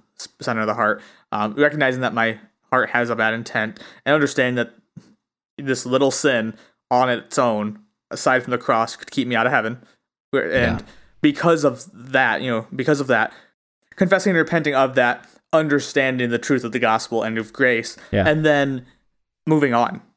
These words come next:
Speaker 1: Um, there's a
Speaker 2: Sure.
Speaker 1: passage somewhere, and I'm, I'm, I, I forget where it's at, but it says that basically when God forgives our sins, he remembers them no more.
Speaker 2: Yeah,
Speaker 1: And
Speaker 2: right.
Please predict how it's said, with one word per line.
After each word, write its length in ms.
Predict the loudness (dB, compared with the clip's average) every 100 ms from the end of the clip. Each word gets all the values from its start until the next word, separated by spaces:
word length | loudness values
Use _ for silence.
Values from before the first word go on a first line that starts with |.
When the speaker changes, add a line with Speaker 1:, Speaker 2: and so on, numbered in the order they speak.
| _ _ _
Speaker 1:
Um, 240 | 0 2
there's 180 | 2 2
a 40 | 0
Speaker 2:
Sure. 140 | 0
Speaker 1:
passage 380 | 0 0 -2 -2
somewhere, 320 | -2 0 2
and 80 | 2
I'm, 180 | 0 -4 -12 -20 -4
I'm, 300 | -2 -2 -8 _ _ _ _ _ _ -4 -2
I, 40 |
I 20 | -2
forget 180 | 0 2
where 80 | 2
it's 120 | 0
at, 120 | 0
but 100 | -2
it 60 | -2
says 200 | -2 0
that 200 | -2 0
basically 340 | -2 0 -2
when 160 | -2 0
God 240 | 0 0
forgives 460 | -2 -4 0 -2 -2
our 100 | -6
sins, 340 | -2 -4 -2
he 100 | -4
remembers 380 | -2 -2 -4 -4
them 120 | -4
no 200 | -2 -4
more. 380 | -2 -2 -2 -6 _ _ _ _ _
Speaker 2:
Yeah, 220 | -2 -2 -4 -4
Speaker 1:
And 340 | 0 2 2
Speaker 2:
right. 100 | 0